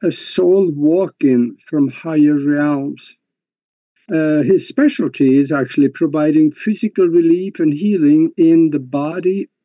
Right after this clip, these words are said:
for people, removing energies that hold us back in relationships,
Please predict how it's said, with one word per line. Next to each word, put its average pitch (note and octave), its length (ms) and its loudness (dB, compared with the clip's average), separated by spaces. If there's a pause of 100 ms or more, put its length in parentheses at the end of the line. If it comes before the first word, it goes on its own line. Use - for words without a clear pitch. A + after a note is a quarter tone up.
for E3+ 140 -4
people, - 640 -12 (920)
removing F3+ 960 2
energies G#3 880 0
that C#3 180 -4
hold D3 420 0
us C3+ 180 -4
back D3 360 -6 (180)
in C#3 240 2
relationships, D3 1080 0